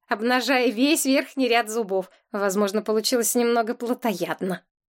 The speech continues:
"Если верить слухам, — добавила я, — вы уже обвенчались, а меня чего не позвали?"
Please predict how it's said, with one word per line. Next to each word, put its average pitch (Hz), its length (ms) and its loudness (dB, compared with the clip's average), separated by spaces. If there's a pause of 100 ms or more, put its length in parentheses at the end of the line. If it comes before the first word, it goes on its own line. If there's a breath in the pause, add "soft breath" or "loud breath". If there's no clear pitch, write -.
(680)
"Если 339 400 2
верить 311 280 0
слухам, — 339 600 0
добавила 208 480 -2
я, — 202 380 -2
вы 330 240 4
уже 330 180 2
обвенчались, 302 880 -2 (160)
а 311 100 2
меня 339 320 2
чего 320 220 -4
не 302 120 -2
позвали?" 262 600 0